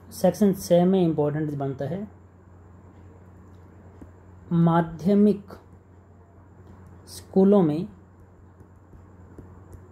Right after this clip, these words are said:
वर्तमान में, वर्तमान में संचालित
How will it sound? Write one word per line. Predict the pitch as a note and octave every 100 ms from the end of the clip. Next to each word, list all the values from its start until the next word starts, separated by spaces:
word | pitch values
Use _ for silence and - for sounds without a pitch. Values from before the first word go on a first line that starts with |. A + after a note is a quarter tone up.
| - - - - - - - - E3
वर्तमान | D#3 E3 - F3+ F3+ G3
में, | F3+ B2+ - - - - - - - - - - - - - -
वर्तमान | D#3 D#3 E3 E3+ E3+ F3+
में | D#3 F#3 A3+ - - - - - - - -
संचालित | - - F#3 F3+ - - F3+ F3 F#3 G3 - -